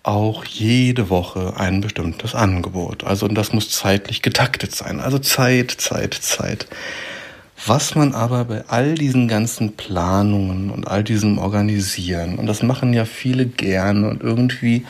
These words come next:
klar, man möchte auch im Gärtnern, beim Gärtnern sich entwickeln.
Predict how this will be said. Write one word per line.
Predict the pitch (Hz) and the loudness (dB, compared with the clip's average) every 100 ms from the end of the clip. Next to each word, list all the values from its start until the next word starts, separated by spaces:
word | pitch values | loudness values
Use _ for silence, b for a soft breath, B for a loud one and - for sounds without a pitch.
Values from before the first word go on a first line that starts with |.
| B B - | B B -14
klar, | - 90 85 | -4 0 2
man | 87 104 | 4 4
möchte | 113 123 - - | 4 2 -2 2
auch | 104 101 - B B B - - _ _ - - | 2 0 -8 B B B -20 -20 _ _ -20 -14
im | - 110 | 0 2
Gärtnern, | 101 95 104 98 92 92 90 | 4 4 2 2 0 0 0
beim | 92 101 | 2 2
Gärtnern | 98 95 92 90 92 | 2 -2 -2 -4 -2
sich | 95 - | -2 0
entwickeln. | 95 101 - - - 82 87 | 0 0 -4 -4 -2 0 -2